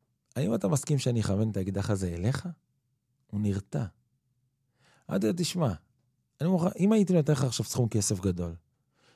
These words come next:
אתה מוכן שאני אכוון את האקדח אליך ואני אלחץ על ההדק?" אומר לי, "לא, לא, לא, לא, לא." <laughs> כמעט ברח. חשב שאני הולך לעשות את זה.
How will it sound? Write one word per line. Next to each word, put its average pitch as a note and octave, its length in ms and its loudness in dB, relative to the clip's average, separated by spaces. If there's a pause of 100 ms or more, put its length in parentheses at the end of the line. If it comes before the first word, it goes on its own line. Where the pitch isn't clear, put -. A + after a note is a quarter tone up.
(100)
אתה A2 100 -2
מוכן B2+ 240 4
שאני C3+ 220 0
אכוון A2 340 0
את A2 100 -2
האקדח G2+ 400 0
אליך G#2 340 -2
ואני F#2 380 -2
אלחץ - 300 -4
על E2+ 100 -4
ההדק?" C3 400 -4 (440)
אומר A2+ 100 -4
לי, B2+ 120 0
"לא, C4+ 180 6
לא, D#4 140 8
לא, D#4 140 8
לא, D#4 160 6
לא." D#4 120 8 (320)
<laughs> - 320 -20
כמעט A#3+ 360 8
ברח. A#3 460 6 (380)
חשב D#3+ 180 10
שאני G#3 200 10
הולך G#3 220 10
לעשות D#3 340 4
את F#2+ 100 0
זה. F3+ 80 -6